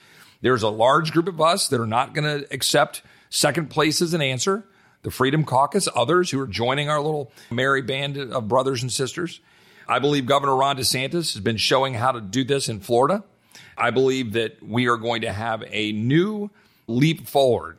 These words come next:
I think, right now in terms of reclaiming that great American experiment. And it's starting in it,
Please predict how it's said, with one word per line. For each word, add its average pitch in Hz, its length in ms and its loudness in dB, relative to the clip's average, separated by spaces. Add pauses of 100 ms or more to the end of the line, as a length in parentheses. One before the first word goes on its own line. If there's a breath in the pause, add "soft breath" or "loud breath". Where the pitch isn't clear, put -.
(120)
I 101 120 -2
think, 98 200 -2
right 110 260 0
now 101 420 -8
in 98 140 -2
terms 117 380 0
of 101 160 -2
reclaiming 127 720 -2
that 107 120 -8
great 110 240 0
American 107 460 -2
experiment. 98 580 -2 (540 loud breath)
And 113 240 2
it's 104 180 -2
starting 165 580 2
in - 380 -4
it, 107 140 -6